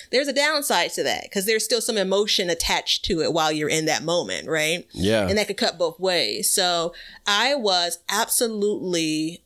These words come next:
Speaker 1: coming out of the challenge, looking and saying, "I'm going to diversify things even further going into twenty twenty-two," which would include probably borderline things that maybe I shouldn't grow,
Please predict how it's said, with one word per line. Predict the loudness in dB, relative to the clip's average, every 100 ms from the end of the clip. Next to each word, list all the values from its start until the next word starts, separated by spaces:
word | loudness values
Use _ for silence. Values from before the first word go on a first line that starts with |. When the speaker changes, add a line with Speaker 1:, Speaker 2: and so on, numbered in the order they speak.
| _
Speaker 1:
coming | -4 0 2 2
out | 2
of | 0
the | 0
challenge, | 0 0 0 -2 -4 -6 -6 -6 -6 -8 _ _ _ _
looking | -2 0 0 0
and | 0 0
saying, | 0 2 2 2 0 -2 -2
"I'm | -2 0 0
going | 0 0 -2
to | -2 0 0 0 -4 -18 -20 -6
diversify | -4 0 0 2 0 2 2
things | 2 -2 -2
even | -4 -4 -2
further | 0 0 2
going | 2 0 0
into | 0 0
twenty | 0 0 0
twenty-two," | 0 -2 -2 0 0 0
which | 0 -2 0
would | -2
include | -2 -4 -2 0 0 -2 -4
probably | -2 0 0 0 0 -6 -20 -20 -16 -8
borderline | -2 0 2 2 2 2 0 0
things | 0 0 0
that | 0
maybe | 0 0 0
I | 2
shouldn't | 2 2 2 0 0 0 -2 -2
grow, | 2 2 2 -2